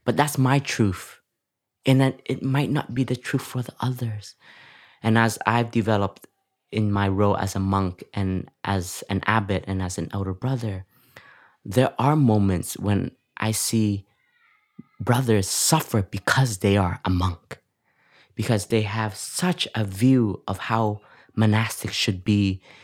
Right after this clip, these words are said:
and they beat themselves up every time they are unmindful, every time they have a thought that is very negative, and their energy, their well-being just decreases through the years. And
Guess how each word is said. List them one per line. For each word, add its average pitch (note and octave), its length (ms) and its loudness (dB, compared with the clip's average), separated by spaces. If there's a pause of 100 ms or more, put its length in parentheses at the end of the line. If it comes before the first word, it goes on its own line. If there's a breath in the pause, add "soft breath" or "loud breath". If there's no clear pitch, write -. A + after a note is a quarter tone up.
(220 loud breath)
and G#2+ 160 0
they G#2 120 4
beat G#2+ 300 0
themselves G#2+ 440 -2
up G#2 300 -4
every B2+ 360 0
time G#2 560 -4
they G2+ 440 -4 (760 loud breath)
are A2 200 2
unmindful, G#2+ 760 2
every A2+ 200 0
time A2 300 -2
they G2+ 100 -4
have G2 220 -4
a G2+ 60 -6
thought - 460 -6
that G2 220 -6
is F#2+ 200 -6
very A2 280 -2
negative, G#2 640 -2 (600 loud breath)
and G#2+ 420 -2
their G#2 340 0 (160)
energy, A2+ 600 0
their G2 260 -2
well-being G#2+ 680 0
just - 280 -4
decreases A#2 560 0
through A#2+ 260 0
the A2+ 100 0
years. A2 580 -4 (920 soft breath)
And A2 400 0